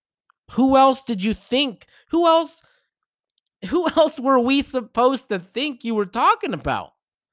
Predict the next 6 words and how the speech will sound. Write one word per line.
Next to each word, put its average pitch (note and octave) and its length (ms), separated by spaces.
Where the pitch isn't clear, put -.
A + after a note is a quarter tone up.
Kevin C4+ 360
Love? F#4+ 440
Jaylen C#4 460
Brown? E4 340
Jason D#4+ 340
Tatum? G#4+ 520